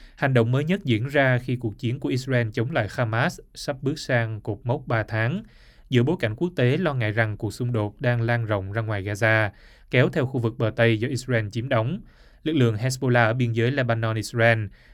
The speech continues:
và các tuyến đường vận chuyển trên Biển Đỏ. Nỗi sợ hãi càng tăng cao sau khi một cuộc tấn công bằng máy bay không người lái hôm thứ Ba giết chết phó thủ lĩnh Hamas Saleh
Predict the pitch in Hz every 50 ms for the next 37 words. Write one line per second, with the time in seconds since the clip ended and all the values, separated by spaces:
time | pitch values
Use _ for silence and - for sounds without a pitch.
0 | - - - 120 123 117 113 117 160 156 - 147 151 170 180 135 120 113 104 98
1 | 101 104 101 101 - 113 107 95 98 127 135 143 120 107 104 98 120 120 98 92
2 | 92 104 143 175 - - - - - - - - - - - _ _ - - -
3 | - - - - 123 113 110 117 - 120 113 113 107 104 104 131 143 127 143 131
4 | 120 113 107 - 131 127 127 123 - 131 123 120 120 117 117 - 135 123 127 -
5 | 131 120 120 113 113 104 - 117 107 107 - 123 123 127 - 143 127 113 107 104
6 | 104 123 131 135 123 117 120 - 127 120 110 107 101 101 104 104 104 120 143 147
7 | 143 117 104 123 120 123 120 113 113 110 110 101 - - - - _ _ - -
8 | 135 180 175 - 156 160 190 - - - - - 131 143 - - 139 127 110 101
9 | 98 120 123 - 127 117 110 117 139 160 - - - - - - 127 117 117 117
10 | 117 113 107